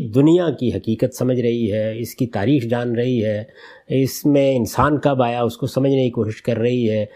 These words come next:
इसमें क्या कवानीन कार फरमा है। अभी तक तो उसने इसी दुनिया में मौजूद एक दूसरी बहुत बड़ी हकीकत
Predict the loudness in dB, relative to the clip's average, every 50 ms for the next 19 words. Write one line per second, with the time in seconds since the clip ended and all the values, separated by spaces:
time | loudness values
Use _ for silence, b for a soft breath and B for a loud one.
0 | B B B B -2 -2 2 4 2 2 4 4 2 2 2 2 0 0 2 2
1 | 4 4 4 4 4 2 2 2 2 2 0 -4 -4 -2 -2 0 0 0 -2 -2
2 | -4 -6 -8 b b b b b b b -6 -2 2 2 2 2 2 0 0 -2
3 | -2 0 0 2 4 4 2 0 0 2 2 4 4 4 4 2 2 0 -6 _
4 | -2 -2 -2 0 0 0 0 0 0 0 2 4 4 6 6 6 6 6 4 4
5 | 4 4 4 4 4 2 2 4 4 4 4 6 4 4 2 2 0 -2 2 2
6 | 2 2 2 2 4 4 4 4 4 4 2 2 2 -2 -2 -2 0 0 0 0
7 | -2 -2 -2 -2 2 2 0 0 0